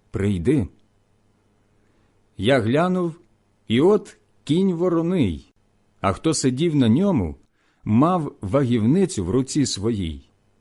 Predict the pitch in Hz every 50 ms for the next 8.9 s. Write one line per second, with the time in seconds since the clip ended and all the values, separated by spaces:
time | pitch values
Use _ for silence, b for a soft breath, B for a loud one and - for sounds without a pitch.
0 | _ _ _ _ _ _ _ _ _ _ _ _ 87 87 92 117 135 131 - -
1 | - 175 190 180 113 85 85 - _ - 107 107 131 147 131 98 78 73 78 110
2 | 156 170 156 120 104 92 - - - 95 - - 135 127 123 120 107 107 - -
3 | 120 - 123 120 151 165 151 - 131 113 - - - - 165 151 107 - - _
4 | _ _ _ - - - - 123 120 117 135 135 139 143 151 160 127 92 76 -
5 | _ _ _ _ _ _ _ _ _ _ _ _ _ _ _ _ _ _ _ _
6 | _ _ _ _ _ _ _ _ _ _ - 90 87 101 127 151 160 160 - -
7 | 156 143 - - - 131 131 123 131 156 147 - - 139 139 139 139 135 - 101
8 | 87 82 117 135 139 131 131 127 127 139 147 143 117 92 80 73 - _